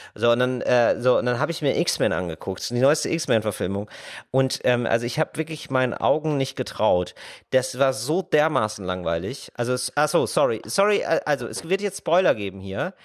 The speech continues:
für, ähm, den neuen X-Men-Film und auch für Tenet. So, also falls ihr da jetzt keinen Bock drauf habt, die nächsten zehn Minuten, denk ich mal, ähm, werden für euch dann nicht cool, könnt ihr direkt weiterskippen.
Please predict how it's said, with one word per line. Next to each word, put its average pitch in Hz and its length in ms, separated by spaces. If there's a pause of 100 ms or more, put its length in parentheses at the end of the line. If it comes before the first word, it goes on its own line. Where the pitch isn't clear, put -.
(180)
für, 185 640
ähm, 147 540
den 147 260
neuen 165 240
X-Men-Film 151 760
und - 140
auch 147 160
für - 160
Tenet. 98 540 (240)
So, 110 220
also 131 220
falls 170 260
ihr 180 80
da 160 180
jetzt 151 200
keinen 156 180
Bock 151 140
drauf 117 180
habt, 101 180
die 127 80
nächsten 143 320
zehn 156 220
Minuten, 139 680 (240)
denk 113 240
ich - 140
mal, 110 340 (420)
ähm, 117 240
werden 139 180
für 120 160
euch 131 180
dann 131 100
nicht - 260
cool, 170 180
könnt 143 180
ihr 131 40
direkt 120 240
weiterskippen. - 600